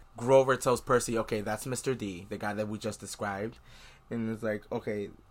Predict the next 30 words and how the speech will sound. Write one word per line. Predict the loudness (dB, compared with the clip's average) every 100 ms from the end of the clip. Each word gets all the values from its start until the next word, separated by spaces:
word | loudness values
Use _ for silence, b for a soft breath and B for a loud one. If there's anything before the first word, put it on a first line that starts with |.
| -20 -20 -20
the | -4 -4
pretty | -2 -2 -2
girl | 0 2 2
over | 4
there, | 4 2 0 -4
that's | -4 -4
Annabeth | -6 -4 -6 -6
Chase. | -6 -6 -8 -12
She's | -10 -8
a | -8
camper | -8 -10 -8 -8 -8
as | -8
well." | -10 -10 -10 -10 -14 b b b -6
And | 0
he | 2
also | 2
tells | 0 0 0
him, | -4 2
"But | 2 2
you | 0
know | 0 -2 -4
Chiron." | -4 -4 -8 -8 -12 -18 _ -20 -6
And | 2 2
at | 6
first | 6 6
it's | 4
like, | 2
"No, | 4 4 4
I | 2
don't. | 0 -2